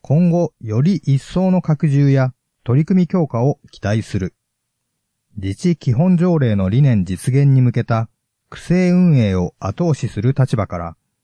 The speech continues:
立憲民主党杉並区議団は、令和四年度杉並区各会計歳入歳出決算をすべて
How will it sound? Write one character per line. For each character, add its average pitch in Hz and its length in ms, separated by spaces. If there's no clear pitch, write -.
立 107 260
憲 170 260
民 156 200
主 - 120
党 139 360
杉 117 320
並 165 240
区 139 160
議 147 80
団 101 240
は、 80 180
令 180 200
和 131 140
四 104 120
年 113 220
度 85 240
杉 123 360
並 156 240
区 92 280
各 - 320
会 113 240
計 110 380
歳 139 300
入 127 400
歳 165 300
出 - 220
決 180 240
算 90 380
を 80 100
す - 180
べ 165 120
て - 280